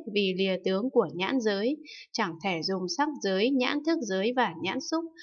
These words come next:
cùng các thọ do nhãn xúc làm duyên sanh ra để biết, vì lìa tướng của sắc giới cho đến tướng của các thọ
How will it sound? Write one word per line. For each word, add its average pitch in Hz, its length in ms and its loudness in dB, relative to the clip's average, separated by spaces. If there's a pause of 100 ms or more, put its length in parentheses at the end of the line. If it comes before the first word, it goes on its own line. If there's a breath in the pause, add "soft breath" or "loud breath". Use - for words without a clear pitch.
(280 loud breath)
cùng 196 240 4
các 311 220 2
thọ 262 300 4
do 247 100 2
nhãn 269 260 4
xúc 349 300 0
làm 185 220 2
duyên 262 280 4
sanh 277 200 2
ra 277 260 2
để 214 300 0
biết, 311 220 2 (420 loud breath)
vì 202 200 4
lìa 190 240 2 (100)
tướng 208 320 2
của 214 180 6 (140)
sắc 277 200 2
giới 202 360 2 (140)
cho 254 160 2
đến 214 360 0
tướng 202 400 0
của 196 160 2 (100)
các 269 160 2 (100)
thọ 247 180 6